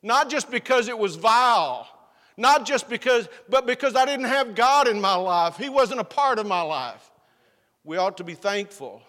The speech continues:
for our salvation. And during this season of the year when people can be distracted by many other things, we ought to be ro-, laser focused on this.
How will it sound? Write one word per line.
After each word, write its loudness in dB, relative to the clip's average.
for -6
our 0
salvation. -4
And -14
during -2
this 0
season -4
of -8
the -10
year -4
when -14
people -12
can -10
be -6
distracted -4
by 0
many -6
other -6
things, -8
we -6
ought -2
to -10
be -8
ro-, -10
laser -2
focused -8
on -10
this. -10